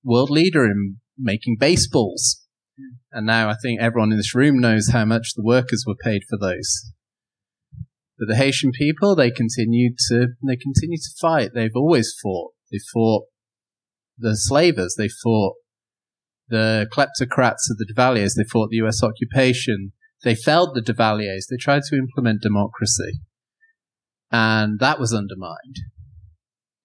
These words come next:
And what happened in Port-au-Prince, in particular, swelled with slums. We might know them as bidonville. And they crawled up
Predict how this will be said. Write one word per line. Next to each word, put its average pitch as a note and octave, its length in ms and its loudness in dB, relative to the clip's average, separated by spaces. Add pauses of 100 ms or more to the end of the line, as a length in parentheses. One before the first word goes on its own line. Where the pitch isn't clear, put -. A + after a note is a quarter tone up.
(220)
And G#2+ 760 0 (140)
what C3 180 2
happened C3 280 0
in A2 100 -4
Port-au-Prince, C#3 800 -2
in A#2+ 120 -4
particular, - 500 -4
swelled A2+ 760 2
with G2+ 220 -4
slums. G2+ 960 -2 (480)
We G#2+ 160 2
might G2+ 260 2
know G2 180 0
them F#2+ 120 -6
as F#2+ 220 -4
bidonville. G#2 600 2 (480)
And G#2+ 240 -4
they G#2 280 0 (120)
crawled C3 360 2
up - 180 4